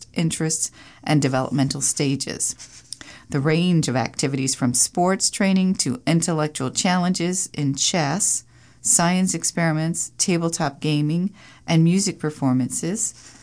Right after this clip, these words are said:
caters to a broad spectrum of interests. The cost is seventy dollars per week. Students can register by the week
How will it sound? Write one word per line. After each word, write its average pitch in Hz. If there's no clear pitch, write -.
caters 220
to -
a -
broad 165
spectrum -
of 165
interests. -
The 151
cost 185
is 160
seventy 147
dollars 147
per 139
week. 190
Students 147
can 143
register 131
by 120
the 120
week 247